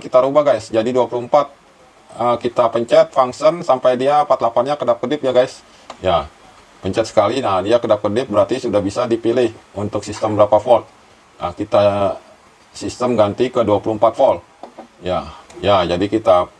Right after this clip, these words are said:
langsung angka dua puluh empat ya, kita pencet down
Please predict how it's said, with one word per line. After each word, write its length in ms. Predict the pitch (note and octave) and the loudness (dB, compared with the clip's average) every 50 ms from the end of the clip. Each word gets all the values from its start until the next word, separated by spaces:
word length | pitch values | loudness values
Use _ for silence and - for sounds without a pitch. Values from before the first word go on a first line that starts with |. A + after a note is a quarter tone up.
| _ _ _ _ _ _ _ _ _ _ _ _ - | _ _ _ _ _ _ _ _ _ _ _ _ -10
langsung 400 | - F#2 F2+ - - A2+ A#2+ A#2 | -10 -8 -8 -4 -4 -4 -2 -2
angka 320 | - G2 F#2+ - A2+ A2+ | -2 -2 0 2 4 4
dua 160 | A2+ G#2 G#2 | 4 2 0
puluh 80 | G2+ G2+ | -2 0
empat 140 | - A#2+ A#2 - A2+ | 0 -2 0 0 -2
ya, 40 | G#2 | -4
kita 160 | G2+ F#2+ - F#2+ | -4 -4 -6 -4
pencet 320 | E2+ F2+ F2+ - G2 - | -4 -4 -6 -6 -6 -2
down 240 | G2+ G#2+ A2 C3 | 2 2 2 0